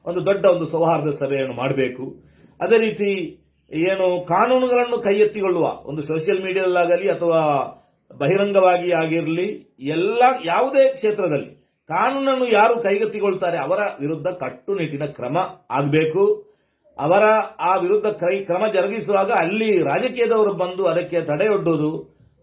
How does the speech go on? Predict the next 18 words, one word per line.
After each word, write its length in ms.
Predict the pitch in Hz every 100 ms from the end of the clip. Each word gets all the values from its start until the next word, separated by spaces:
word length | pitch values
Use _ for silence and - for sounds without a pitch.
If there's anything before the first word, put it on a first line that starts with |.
| -
ಅಲ್ಲಿ 240 | 151 165
ಇನ್ವಾಲ್ವ್ 300 | 165 226 220
ಆಗುವುದು, 680 | 175 156 151 151 151 - _ 135
ಹಸ್ತಕ್ಷೇಪ 520 | 147 240 - 220 208 180
ಮಾಡುವುದು, 640 | 175 156 143 147 147 - _ _ _
ಆ, 180 | 139 165
ಶಾಸಕರು 640 | 156 175 190 185 165 165 156
ಮಂತ್ರಿಗಳೆಲ್ಲ 680 | 175 196 175 170 160 156
ಬಂದು 380 | 151 151 151 151
ಅದಕ್ಕೆ 320 | 139 139 143
ಹಸ್ತಕ್ಷೇಪ 500 | 131 - 185 165 160
ಮಾಡಿ 400 | 147 143 139 143
ಅದೆಲ್ಲ 300 | 147 139 143
ತನ್ನವರು 720 | 139 143 196 214 165 151 147 -
ತಮ್ಮವರು 420 | 156 214 202 175
ಅಂತ 180 | 156 151
ಹೇಳಿ 320 | 143 151 151
ಅವರಿಗೆ 520 | 139 143 139 131 120